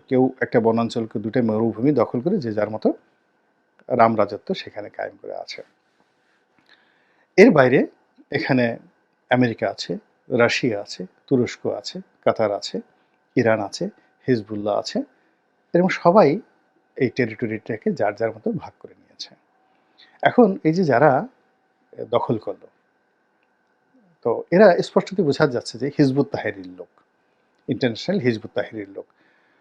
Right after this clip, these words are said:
তো, আহ, এই যে, আহ, তাহেরি আর শামস আর শাম, তো এই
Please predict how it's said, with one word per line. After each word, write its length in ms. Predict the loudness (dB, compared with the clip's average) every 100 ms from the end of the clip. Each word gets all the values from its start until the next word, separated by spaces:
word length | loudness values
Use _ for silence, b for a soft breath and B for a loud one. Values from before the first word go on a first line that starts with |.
| _
তো, 240 | 0 0 0 -8 -20 -12
আহ, 1300 | -10 -8 -8 -8 -10 -12 -14 -16 -18 -16 -16 -16 -18 _ _
এই 120 | 2
যে, 320 | 8 8 6 2
আহ, 380 | -8 -10 -10 -12 -18 _ _
তাহেরি 460 | 0 6 6 4 2
আর 100 | 0
শামস 640 | 0 -2 -2 -2 -10 -14 -18 _ _ _ _ _ _ _
আর 60 | -4
শাম, 380 | -2 4 4 4 -8 _ _ _ _ _ _ _ _ _ _ _ _ _ _ _
তো 280 | 2 2 -4 -14 _ _
এই 140 | 4